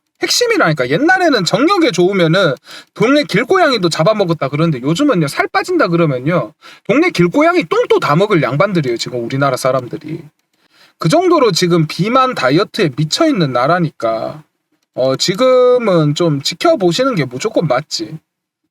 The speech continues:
나는 그렇게 보고 있으니까 형님들도 괜히 삼천 당 제약 올라간다, 안 올라간다 하면서, 어, 그냥 형님들끼리 "아, 이거 어떡하냐, 어떡하냐." 그럴 필요 없습니다. 어, 다시 봐도요. 그러니까 쫄지 마시고요.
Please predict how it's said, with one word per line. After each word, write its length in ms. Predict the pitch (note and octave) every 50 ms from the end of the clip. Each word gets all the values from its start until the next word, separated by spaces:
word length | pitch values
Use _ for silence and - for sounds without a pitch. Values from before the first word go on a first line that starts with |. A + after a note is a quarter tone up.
| _ _
나는 220 | - E3+ A#3 C4+
그렇게 260 | C4+ A#3 C4+ C#4+ C4+
보고 240 | G3 F3+ A#3 B3 C4+
있으니까 320 | A3+ - A3+ A3+ G3 - E3+
형님들도 720 | F3+ B3+ D4+ D#4+ D4+ - F3+ D3 D3 - F3+ F#3 E3+ D#3 - _ _ _ _ _ _ _ _ _
괜히 220 | - F3+ G#3+ C#4
삼천 340 | D4 - D#4+ D#4+ - F#4+ F#4+
당 140 | F#4 F4+ E4
제약 240 | C#4+ A3+ G#3+ G#3 A3
올라간다, 560 | D4 F4+ F#4 E4+ C#4+ C4 B3 A#3+ B3+ A3 A3+
안 100 | C4 D4+
올라간다 440 | F4 E4 D#4+ C4+ A3 G#3+ A3 G#3 G#3
하면서, 640 | F#3+ C4 C#4+ C#4+ A3+ F#3 D#3+ - B2+ - - D#3 D#3 _ - - - - - _ _
어, 220 | - G3+ G#3+ G#3+ G3
그냥 480 | E3+ - - - B3+ F4 G#4 G4+ F4+ D4
형님들끼리 580 | D#4 G4+ A4 A#4 G#4+ G4+ G4+ D#4 - F4 F4
"아, 260 | F#4 D#4+ F#4+ A4 G#4+ G4+
이거 160 | F4 C#4+ F4
어떡하냐, 460 | D#4+ D#4+ - - E4+ - G4+ F#4+ D#4+ C4
어떡하냐." 380 | A#3+ - D#4+ - - D4+ A3+
그럴 260 | F3+ - D#3 D3 D#3+ F3+
필요 240 | F3 - D4+ D#4
없습니다. 800 | A#3 D3+ C#3+ - - D4 E4 E4 A#3+ D#3 C3 B2 B2 C3+ F#3+ - _ _ _
어, 260 | B2+ B2+ C3+ C3 B2
다시 260 | - D3 D3 D#3+ E3 E3+
봐도요. 520 | D3+ - B2 B2 D3+ C#3+ B2+ A#2 B2+ F3 - _ _ _ _ _ _ _ _ _ _ _ _ _ _ _
그러니까 640 | D3+ D#3+ D#3+ D#3 D3+ D3 D3+ D3+ C3 A2 G#2 G2+ - _ _ _ _ _ - - - - - - - - - - _ _
쫄지 240 | - B3 D4 C#4+ D4+
마시고요. 680 | G#3 C#3+ C3 D3 D#3+ B3 B3 G#3 C3+ A2 A2 C3+ D#3+